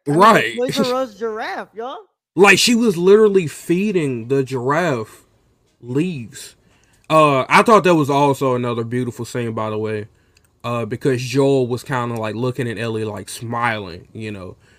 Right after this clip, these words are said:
Speaker 2: because he finally got to see how Ellie, you know, interacts when she, when she, when she feels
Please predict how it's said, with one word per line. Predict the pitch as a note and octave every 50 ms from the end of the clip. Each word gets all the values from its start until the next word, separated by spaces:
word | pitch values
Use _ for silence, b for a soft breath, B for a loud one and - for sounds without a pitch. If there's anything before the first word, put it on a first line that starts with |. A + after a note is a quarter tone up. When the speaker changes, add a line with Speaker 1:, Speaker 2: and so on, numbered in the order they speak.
| b b b
Speaker 2:
because | B2 A#2+ - C#3 B2 A#2 -
he | - C#3
finally | C3 - - C#3+ B2+ C3 C3+ C3 B2+ B2 A#2 A2+ A2 G#2+ G#2+ _
got | - B2 A#2+ A#2+ - -
to | - C3+
see | - - - - C3 C3 A#2+ A2+ G#2+ G#2 G#2+ - b b b b b b
how | b - - B2+ A#2 A2 - -
Ellie, | - B2 B2 B2 B2 A#2 A2 G#2+ G#2 G2+ G2+ - - _ _ _ _ _ _ _ _ _ _ _ _ _ _ _ _
you | A#2+ B2 A#2+
know, | A2 G#2+ D#2+ C2+ C2 - _ _ _ _
interacts | - C#3 C#3+ C3+ A#2 G#2+ G#2+ A2+ B2+ C3+ A2 F2+ - - - - - - _ _ _ _ _ _ _ -
when | A#2+ B2 A#2+ A#2+
she, | A2+ - - C3+ B2+ B2+ B2 A#2 A2 A2 G#2 - _
when | - G2+ A#2 A#2 A2+
she, | - - - - _
when | - B2+ B2+ B2+ A#2+
she | - - C#3+ C#3
feels | C3+ - - D3 C#3 C3+ B2 A2+ G#2+ G#2 -